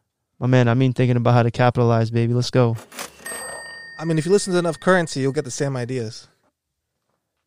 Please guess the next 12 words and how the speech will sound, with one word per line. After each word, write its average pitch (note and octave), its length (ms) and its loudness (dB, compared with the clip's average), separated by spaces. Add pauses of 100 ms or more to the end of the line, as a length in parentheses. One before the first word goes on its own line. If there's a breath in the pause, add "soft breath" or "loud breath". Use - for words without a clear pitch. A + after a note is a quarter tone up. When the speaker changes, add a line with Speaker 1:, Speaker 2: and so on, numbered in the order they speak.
(540)
Speaker 1:
Yes, A#2+ 220 -6
sir. C3 360 0 (400)
Absolutely. B2 600 0 (340)
Uh, B2+ 180 0
you B2 140 2
know C3 120 4
I'm C3 80 2
listening B2+ 220 0
to A#2 60 -2
plenty B2+ 260 0
Currency, A#2 360 -6
baby. B2 320 -2